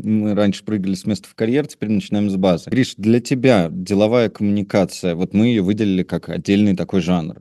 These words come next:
Как ты к этому относишься? И есть ли для тебя разница между, там, дружеским общением, общением на работе? Может быть, с разными типами коллег ты как-то <laughs> по-разному общаешься? В общем, расскажи, как ты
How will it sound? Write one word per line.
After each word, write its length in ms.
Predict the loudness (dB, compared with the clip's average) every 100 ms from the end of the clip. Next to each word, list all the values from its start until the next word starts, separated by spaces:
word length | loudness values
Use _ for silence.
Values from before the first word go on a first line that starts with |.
| -2
Как 180 | -2 0
ты 100 | -2
к 80 |
этому 280 | 0 0 0
относишься? 880 | 0 0 0 -2 -14 -8 -4 -2 -2
И 120 | -4
есть 520 | -6 -4 -2 -2 -4
ли 260 | -2 0 0 0
для 160 | -2
тебя 240 | 2 2 4
разница 400 | 4 0 0 -2
между, 240 | -2 -6
там, 200 | -10 -4
дружеским 580 | 0 0 0 -6 -2 0
общением, 420 | 0 0 2 0
общением 420 | -2 0 2 2
на 80 | 2
работе? 480 | 2 0 -4 -6 -2
Может 220 | -2 0
быть, 240 | -2 -4 -6 -20 -8
с 120 | 0
разными 720 | 2 4 4 4 4 2 -6 -12
типами 400 | 0 2 4 2 4
коллег 460 | 4 4 4 2
ты 100 | -6
как-то 320 | 0 0 0 0
<laughs> 20 |
по-разному 600 | 2 2 2 2 0 0
общаешься? 640 | -4 -6 -6 -6 -12 -20 -20 -20 _ -8
В 60 |
общем, 580 | -6 -2 0 2 0 -6 _
расскажи, 460 | -4 -4 0 0 2
как 180 | -2 -4
ты 380 | -4 -2 -2